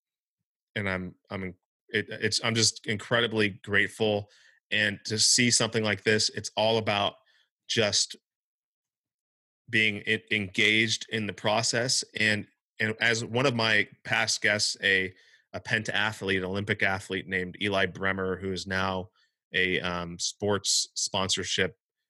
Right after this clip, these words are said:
guru for a company called Shackley, but he was a pentathlete and an Olympic athlete. One of the things he said about the process is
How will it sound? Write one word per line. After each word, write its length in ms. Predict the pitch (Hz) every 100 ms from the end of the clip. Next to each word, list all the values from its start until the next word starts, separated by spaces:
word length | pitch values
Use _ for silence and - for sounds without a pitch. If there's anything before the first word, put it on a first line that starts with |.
| _ _ - 101
guru 420 | 107 95 95 95
for 280 | - 95 90
a 40 |
company 460 | - 107 95 95 90
called 240 | 87 85
Shackley, 500 | - 104 107 - 82
but 140 | 80
he 80 | 104
was 160 | 104 92
a 60 |
pentathlete 720 | 90 104 101 101 101 85 87 -
and 80 |
an 100 | 87
Olympic 300 | 87 98 -
athlete. 420 | 90 85 95 90 - - - - - _
One 140 | 107 107
of 120 | 95
the 100 | 92
things 340 | 104 98 95
he 140 | 110 98
said 360 | - 95 92
about 460 | 90 95 90 - -
the 80 | -
process 680 | 101 101 107 113 117 - -
is 460 | - 95 92 85